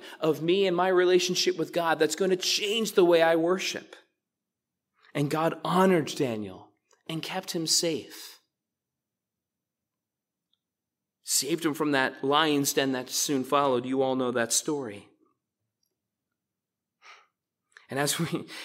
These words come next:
know, I can't help but to think as I, we consider that fact that that's one of the things that co-, that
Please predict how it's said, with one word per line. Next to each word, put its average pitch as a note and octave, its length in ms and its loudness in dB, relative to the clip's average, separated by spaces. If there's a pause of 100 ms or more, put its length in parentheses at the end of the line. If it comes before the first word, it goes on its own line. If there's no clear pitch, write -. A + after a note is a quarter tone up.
(140)
know, D#3+ 120 4
I - 20 4
can't F#3+ 220 4
help G3 140 4
but D#3 100 -2
to D3 80 2
think D3 320 2
as C3+ 200 4
I, C3+ 140 4
we C#3 160 -2
consider C#3 460 0
that B2+ 180 0
fact C3 220 -4
that C3 80 -12
that's G#3 320 -2
one F#3 180 2
of G#3 80 4
the F3 80 2
things E3 300 -2
that C#3 180 0
co-, F3 380 4
that C#3 360 -2